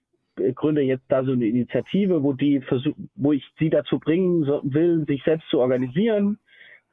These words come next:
Ähm, und sie haben keine Interessensvertretung, schlicht und ergreifend bei uns. Also wenn ich nicht über den Gewerbesteuersatz, äh, jetzt, ähm, äh, werben, äh, kann, dass Unternehmen sich bei uns ansiedeln, dann zumindest mal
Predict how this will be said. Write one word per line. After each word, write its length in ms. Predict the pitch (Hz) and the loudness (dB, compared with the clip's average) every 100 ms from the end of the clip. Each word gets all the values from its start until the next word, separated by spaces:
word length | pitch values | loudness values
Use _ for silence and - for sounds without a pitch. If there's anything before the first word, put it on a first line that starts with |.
| _ | _
Ähm, 480 | - 139 143 151 139 - | -2 0 0 -2 -6 -2
und 280 | 139 143 87 127 - - | 0 0 -2 -8 -8 -2
sie 120 | 139 | 0
haben 160 | 160 185 | 0 0
keine 220 | 156 147 | 0 -2
Interessensvertretung, 920 | 139 151 - - 131 - 110 107 107 - | -2 -4 -6 -4 -4 -2 -4 -2 -4 -6
schlicht 140 | 117 | -10
und 60 | 110 | -10
ergreifend 420 | 104 101 107 110 | -8 -8 -8 -6
bei 80 | 107 | -6
uns. 260 | - 135 - - | -2 -4 -6 -2
Also 420 | 120 120 120 - - - - - _ | -2 0 -2 -4 -16 -20 -20 -20 _
wenn 160 | 139 | 0
ich 140 | 175 - | 0 0
nicht 220 | 196 - | 0 2
über 200 | 180 175 | 0 2
den 200 | 165 165 | 2 0
Gewerbesteuersatz, 960 | 156 156 202 196 - 175 170 156 165 - _ - | 0 2 0 -2 0 0 0 0 -2 -4 _ 0
äh, 220 | 147 147 | 2 2
jetzt, 300 | 139 160 - - _ | 0 -2 -4 -16 _
ähm, 640 | 139 143 143 139 139 139 135 - | 0 2 0 -2 0 0 -4 -2
äh, 180 | 127 | 0
werben, 400 | 120 135 180 185 170 | 2 0 0 -2 -2
äh, 100 | 139 | -4
kann, 380 | - 143 170 180 | -2 -2 0 0
dass 180 | 156 - | -2 0
Unternehmen 440 | 143 139 139 156 | -2 2 2 0
sich 180 | - - | -4 -2
bei 80 | - | 0
uns 180 | 131 | 0
ansiedeln, 480 | - 139 160 160 147 | -2 -2 0 0 2
dann 160 | 139 131 | 0 0
zumindest 420 | - 151 156 - | 0 0 0 0
mal 240 | 139 131 | 0 0